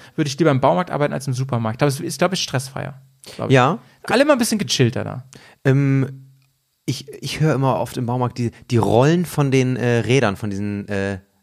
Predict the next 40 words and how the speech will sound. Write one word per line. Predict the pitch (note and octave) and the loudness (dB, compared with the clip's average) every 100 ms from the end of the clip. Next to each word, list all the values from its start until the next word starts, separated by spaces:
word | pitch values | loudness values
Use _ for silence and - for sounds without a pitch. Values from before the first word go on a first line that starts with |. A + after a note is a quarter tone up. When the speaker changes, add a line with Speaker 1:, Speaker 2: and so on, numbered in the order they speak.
| _ _ | _ _
Speaker 2:
von | - G#2 | -10 -8
diesen | G2+ | -4
Lastenwagen. | G2 - G#2 F2+ F2+ A3 | -6 -8 -8 -4 -2 0
Speaker 1:
Ja, | |
ich | G#3 | 2
glaube, | A3+ G#3+ | 2 4
das | F#3+ | 4
Speaker 2:
Die | C3 | 4
Speaker 1:
ist | |
Speaker 2:
höre | C3 | 4
ich | C3 | 4
immer, | B2+ G#2 | 2 0
diese | B2+ D3 | 2 2
auf | B2+ | 2
dem | C#3 A#2 | 0 0
Boden. | G#2+ F#2 - | 0 -2 0
Speaker 1:
Und | E3+ | 0
ich | |
glaube, | G3+ F3 | 2 2
das | E3 - | 0 -2
ist | C#3+ | -2
deswegen, | G3+ F#3+ D3+ C3+ | 0 0 0 2
weil's | C3 B2+ | 2 0
so | C3 | -2
ruhig | A2+ A2 | -4 -4
ist. | - - | -6 0
Die | |
Speaker 2:
Genau. | C3+ | 2
Speaker 1:
hast | A2 | 2
du | |
im | C#3 | 0
Supermarkt | C#3+ C#3+ C3 | 0 0 0
auch, | C#3 C3+ | 0 -2
da | A#2+ | 0
hörst | B2+ C3+ | -2 -2
du's | C3 | -6
nicht, | A#2+ A2 | -6 -6
weil's | G2+ - | -8 -12
so | - | -18
viel | - | -16